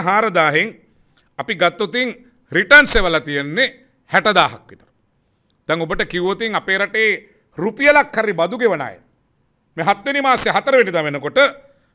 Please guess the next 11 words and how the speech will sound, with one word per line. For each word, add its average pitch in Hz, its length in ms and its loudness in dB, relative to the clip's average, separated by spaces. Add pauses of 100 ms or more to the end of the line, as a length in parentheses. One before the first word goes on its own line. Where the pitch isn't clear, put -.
විසිනමදාහයි 170 1000 0 (540)
අපේ 220 220 0
රටේ 208 260 -2
රුපියලක් 220 600 2
හරි 151 220 -2 (420)
බදු 170 340 0
ගෙවන 190 280 2
පුද්ගලයෝ 147 380 -6
මේ 143 140 -6
රටේ 139 220 -8
ඉන්නේ. 110 160 -16